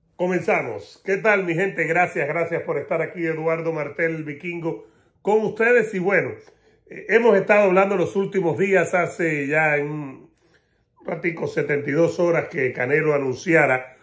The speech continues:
su pelea con Jaime Munguía el cuatro de mayo en la T-Mobile Arena en Las Vegas. Y ahora me quiero concentrar con ustedes en Munguía como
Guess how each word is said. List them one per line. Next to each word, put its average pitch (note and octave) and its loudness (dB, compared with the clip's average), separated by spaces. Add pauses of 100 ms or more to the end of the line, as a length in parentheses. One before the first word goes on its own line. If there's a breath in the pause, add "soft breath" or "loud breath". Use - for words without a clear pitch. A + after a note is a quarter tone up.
(180 soft breath)
su - 2
pelea D#3 4
con C3 -2
Jaime D#3+ 2
Munguía D#3+ 0 (340 loud breath)
el A#2 -8
cuatro D#3 4
de C#3+ 4
mayo D#3+ 4
en D3+ 2
la C#3 2
T-Mobile D#3+ 2
Arena D3+ 0 (360 loud breath)
en F3+ 2
Las F#3 6
Vegas. E3 2
Y E3 0
ahora A3 4
me A3 -2
quiero G#3+ -2
concentrar F#3+ -2
con F#3 -4
ustedes F3 -4
en E3 -6
Munguía E3 -2 (380 loud breath)
como D3+ 2